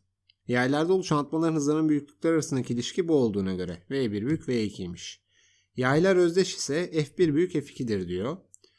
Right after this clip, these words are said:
Şimdi şunu yazarsak, yaylar özdeş ise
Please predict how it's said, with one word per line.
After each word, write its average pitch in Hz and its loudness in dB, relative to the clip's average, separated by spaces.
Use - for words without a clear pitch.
Şimdi 107 -4
şunu 151 -4
yazarsak, 151 -6
yaylar 127 -4
özdeş 127 -2
ise 123 -8